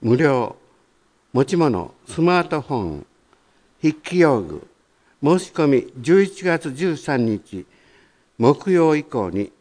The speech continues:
電話、ファックスで。キャンセルは十二月十二日金曜まで。クラブ員募集。混声合唱団。道。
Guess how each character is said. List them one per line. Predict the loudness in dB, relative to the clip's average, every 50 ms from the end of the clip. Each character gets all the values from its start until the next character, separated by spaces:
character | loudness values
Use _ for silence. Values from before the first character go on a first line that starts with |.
| _ _
電 | -8 -2 0 2 2 2
話、 | 2 0 -2 -4
フ | -6
ァ | -8
ッ | -10
ク | -12 -14 -18
ス | -14 -14 -12
で。 | -10 -12 -12 -14 _ _ _ _ _ _ _ _ _ _ _ _ _ _ _ _ _
キ | 0 2
ャ | 2 4
ン | 2
セ | 2 -2 -2
ル | -2 -2
は | -2 -2 -4 -8 -12 -10
十 | -4 0 2 2 4
二 | 4 4 2
月 | 2 0 -2 -6 -8 -8
十 | -6 -2 0 2 2
二 | 4 4 2 2 0
日 | 0 -4 -8 -12 -12 -12 -12 _ _ _ -14
金 | -2 2 4 4 6
曜 | 6 4 2 2
ま | 0 -4 -6
で。 | -8 -12 -16 _ _ _ _ _ _ _ _ _ _ _ _ _ _ _ _ _ _ _ _ _ _ _ _ _ _ _ _ _ _ _ _ _ _ _
ク | -6 -2 2
ラ | 4 4 4
ブ | 4 4 2
員 | 2 4 2 2 0
募 | -2 -6
集。 | -6 -8 -10 -10 -8 -8 -8 -10 -10 -14 -18 _ _ _ _ _ _ _ _ _ _ _ _ _ _ _ _ _ _ _ _ _ _ _ _ _ _ _ _ -2
混 | 2 4 4 4
声 | 4 2 0 2 2 2 0 -2 -8 _ _ _ _ _ _ -8
合 | -4 -4 -4
唱 | -4 -4 -4 0 0 2 0 0
団。 | -2 -6 -10 -10 -14 -18 _ _ _ _ _ _ _ _ _ _ _ _ _ _ _ _ _ _ _ _ _ _ _ _ _ _ _ _ _ _ _ _ _ -2
道。 | 0 0